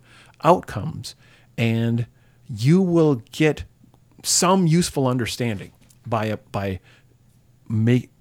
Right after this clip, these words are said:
making those things, um, well, connected and elaborated. Okay. Um, what is this? It's all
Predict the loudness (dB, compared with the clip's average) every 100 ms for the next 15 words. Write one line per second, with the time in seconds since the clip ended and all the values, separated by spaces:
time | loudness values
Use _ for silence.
0 | -6 -2 0 0 -2 -2 -4 -6 -6 -6
1 | -4 -6 -8 -10 -10 -8 -10 -12 -16 _
2 | -8 -6 -6 -8 -4 -2 -2 -4 -6 -6
3 | -6 -6 -6 -6 -6 -10 -12 -16 -20 _
4 | -20 -20 -20 -20 -20 -20 -20 _ -4 0
5 | 0 -4 -10 -20 _ _ _ _ 0 0
6 | 2 0 -2 -8 -20 _ _ _ _ _
7 | -8 -6 0 2 0 -4 -16 -20 -20 -20
8 | _ -4 -2 -2 0 -2 -2 -8 -8 -4
9 | -2 0 -2